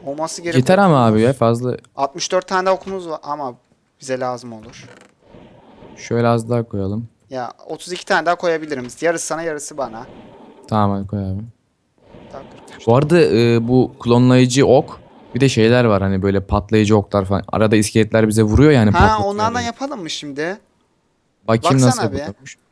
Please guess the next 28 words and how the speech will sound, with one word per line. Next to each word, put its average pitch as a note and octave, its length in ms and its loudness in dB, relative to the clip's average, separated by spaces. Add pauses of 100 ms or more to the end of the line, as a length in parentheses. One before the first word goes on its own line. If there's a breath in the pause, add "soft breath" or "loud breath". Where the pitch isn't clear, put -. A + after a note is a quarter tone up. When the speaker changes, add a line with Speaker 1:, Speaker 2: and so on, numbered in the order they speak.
(360 soft breath)
Speaker 2:
O A#2+ 120 2
şeyle C3 280 4
yapılıyor. G2 500 2
Ender, G2+ 340 0
e, F#2+ 360 -6
işte F#2 220 -6
öyle F2+ 120 -2
şey, - 160 -6 (200)
işte, G2+ 140 -10 (440)
flaming, F#2+ 340 -4 (100)
piercing. F#2+ 380 -8 (120)
Yakan A2+ 300 2
ok G#2+ 180 2
var F#2 220 0
bir F2 60 -8
tane. G#2 360 -2 (480)
Zehirli G#2+ 480 4
var. G#2 340 2 (1160)
Patlayan A#2+ 560 4
da B2 80 6
şu A#2+ 200 -2
piercing G#2+ 480 0
herhalde. F2 520 0 (1080)
Ay, F#2+ 200 0
ya F#2 100 2
da G2+ 80 2
şu F#2 100 -4
ender. F#2 440 0